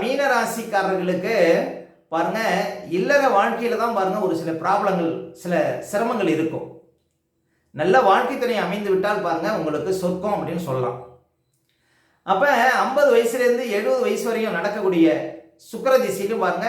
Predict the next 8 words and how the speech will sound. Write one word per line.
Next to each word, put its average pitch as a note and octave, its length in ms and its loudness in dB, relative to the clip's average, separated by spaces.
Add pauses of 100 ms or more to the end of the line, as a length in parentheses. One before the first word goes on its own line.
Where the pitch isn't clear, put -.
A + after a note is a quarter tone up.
ஒரு F#3 160 0
சில F3+ 160 -2
சிரமங்கள் A3 440 -2
இருந்தாலும் F#3 480 0
பண G3+ 200 2
வசதியை G3 360 0
கொடுக்கும். F#3 440 -4 (680)
வாழ்க்கையில B3 460 0